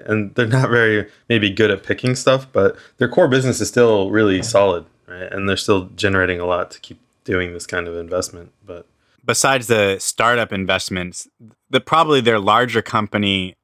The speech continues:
Speaker 2: share acquisitions or share buys are better, like S-,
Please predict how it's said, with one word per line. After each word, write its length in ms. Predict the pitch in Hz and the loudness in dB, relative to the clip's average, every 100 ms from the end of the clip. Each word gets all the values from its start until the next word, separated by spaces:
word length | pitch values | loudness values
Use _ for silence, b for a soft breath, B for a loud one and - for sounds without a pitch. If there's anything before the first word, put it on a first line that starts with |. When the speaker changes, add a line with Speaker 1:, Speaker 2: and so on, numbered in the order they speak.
| _ _ _ - | _ _ _ -10
Speaker 2:
share 440 | - 117 107 104 | -2 2 2 2
acquisitions 880 | 107 101 98 95 95 117 120 117 - 110 | 0 -2 -4 -2 -2 -2 -2 -4 -10 -12
or 200 | 92 - _ _ _ | -12 -14 _ _ _
share 260 | - 107 107 | -2 0 2
buys 320 | 113 120 104 | 2 2 0
are 80 | 90 | -2
better, 440 | 95 101 117 123 _ | 0 2 0 -2 _
like 160 | 110 101 | -2 -2
S-, 220 | - - | -2 -6